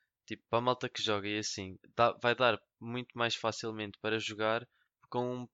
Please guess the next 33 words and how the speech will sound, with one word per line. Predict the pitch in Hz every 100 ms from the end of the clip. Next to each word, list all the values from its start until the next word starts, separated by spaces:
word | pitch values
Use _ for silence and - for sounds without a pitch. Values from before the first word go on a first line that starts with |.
| -
malta | 123 123 131
de |
outros | 127 -
países, | - 127 131 113 -
tipo | - - - 92 92 92
a, | 90
a | 104
América | 104 113 110 110 -
ou | 110
assim, | 110 - 117 - - - -
porque | 139 -
os | 131
pings | 151 147
vão | 147
ficar | 143 147 143
mesmo | 143 143
bué | 143 143
da, | 135
e | 180
não, | 127 98
não | 107
é |
preciso | - 120 -
ser | 135
na, | 131
só | - 139
na |
América, | 139 127 113 -
tipo, | 101 _ _
t-, | - _
tudo | - 139 139 147 - _ - _ -
vai | 123
ficar | 139 - 139 139